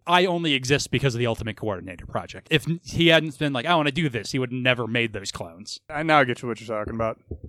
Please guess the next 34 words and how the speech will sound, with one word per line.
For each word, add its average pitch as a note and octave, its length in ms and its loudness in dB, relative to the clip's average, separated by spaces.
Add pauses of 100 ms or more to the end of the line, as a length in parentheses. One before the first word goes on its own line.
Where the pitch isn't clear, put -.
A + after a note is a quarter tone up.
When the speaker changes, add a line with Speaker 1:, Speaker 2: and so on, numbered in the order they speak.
(540)
Speaker 1:
Another F#3 340 8
version D3+ 320 2
of B2+ 60 -2
me F3 100 4
tried D#3 220 4
to A#2 60 -12
destroy F3+ 440 4
the F3+ 100 6
world, C3+ 360 6
and A2 100 -4
that G#3+ 160 8
didn't - 180 -4
work. A#2+ 300 -6 (300)
So D#3+ 140 0
I F#3+ 100 8
wanna E3+ 220 2
try E3 180 2
to E3 80 2
save A#2 300 0
it, F2 120 -16 (120)
you F3+ 140 6
know, C3 220 6
by D3 160 4
doing D3 280 4
a D3+ 40 8
Destiny B2 460 0
plan G2 300 -8
to A2 160 -6
it. - 140 -16 (220)
'Cause - 200 6
I F3 160 8
blame F3 240 4
society, B2 680 4
not C3 340 2